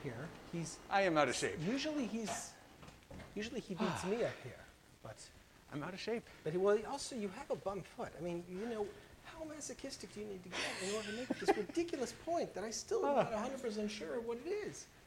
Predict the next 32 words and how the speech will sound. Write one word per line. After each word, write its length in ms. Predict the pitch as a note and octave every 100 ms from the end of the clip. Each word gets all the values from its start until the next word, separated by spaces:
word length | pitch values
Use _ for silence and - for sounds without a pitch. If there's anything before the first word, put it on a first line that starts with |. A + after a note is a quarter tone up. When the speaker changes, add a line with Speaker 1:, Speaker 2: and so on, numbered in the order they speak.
| - - - - F#3+
Speaker 2:
Ah. 300 | F#3+ B2 - - - - - - - - - - - - -
Speaker 1:
He's, 220 | D3 - - - -
uh, 60 |
Scott 20 |
Speaker 2:
So 280 | - - F#3
out 40 | C#3+
of 40 | G3+
Speaker 1:
catches 100 | A#2
Speaker 2:
breath. 100 | G2
Speaker 1:
his 120 | F3
breath. 340 | C3 D#3+ C#3+ E3
I'm 120 | C#3+
just 140 | C#3+
gonna 100 | D3+ C3+
catch 300 | D#3+ D3 -
the 140 | C3+
audience 340 | B2+ B2+ A#2
up 100 | C3 -
to 60 | A#2
what's 160 | A2+
happening 380 | F3 E3 F3 D#3
here. 240 | D3 C#3+ C#3 - - - - - - -
Um, 120 | G2+ F2+ G#2 - - -
so, 300 | - - C3 - - - - - - - - -
uh, 40 | G2+ - - - - - - - - -
Scott 360 | - - D3+ D#3+
was 120 | C3
just 240 | - C3+ A#2+
explaining 560 | - - F#3 E3 C#3+ A2+ C3+ C#3 -
his 440 | B2 A2+ A2 - - - - - - - - - - -
never, 500 | D3 F3+ F#3 E3 - D3
his 160 | C3+